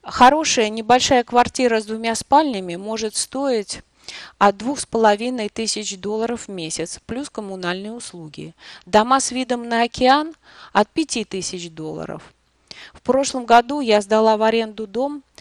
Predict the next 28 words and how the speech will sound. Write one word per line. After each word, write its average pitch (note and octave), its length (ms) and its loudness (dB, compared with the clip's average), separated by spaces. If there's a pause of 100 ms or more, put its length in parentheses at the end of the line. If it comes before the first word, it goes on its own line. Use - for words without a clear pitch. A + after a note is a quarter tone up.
(140)
с - 120 -4
семью A3+ 440 -4
спальнями G3+ 760 2 (220)
за G3 180 4
двадцать G3+ 500 0
тысяч G#3+ 400 -6
в - 40 -18
месяц. - 600 -10 (440)
Здесь G#3 300 -2
предела G#3 500 0
нет, F#3 360 -6
и G#3+ 60 -2
все, G3 640 -2 (220)
все A3+ 240 -4
зависит G3+ 560 -2
от F3 160 -2
ваших F#3 340 -2
возможностей F3+ 920 -6
и G3 160 -10
фантазии. F3+ 720 -4 (640)
Говоря B3 560 8
о B3+ 60 4
том, B3+ 340 -4
как - 360 2
можно A#3 460 -2
отдохнуть A#3 520 0
и A#3 60 -2
заработать G#3+ 840 0